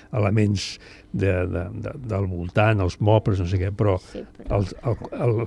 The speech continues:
Speaker 1: el, l'humà,
Speaker 2: L'essèn-, l'essència de
Speaker 1: eh, l'emoció,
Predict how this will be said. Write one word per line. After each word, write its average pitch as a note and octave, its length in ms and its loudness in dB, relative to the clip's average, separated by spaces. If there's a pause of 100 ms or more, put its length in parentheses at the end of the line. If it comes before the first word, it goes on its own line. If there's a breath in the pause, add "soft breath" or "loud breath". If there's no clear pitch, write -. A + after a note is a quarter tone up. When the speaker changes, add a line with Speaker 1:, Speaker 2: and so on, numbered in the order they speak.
(240)
Speaker 1:
el, C#3 120 6
l'humà, C3 540 12
Speaker 2:
L'essèn-, A3 460 -2
l'essència F3+ 320 -6
de F#3+ 100 -8
Speaker 1:
eh, A#2 240 4
l'emoció, A#2 640 8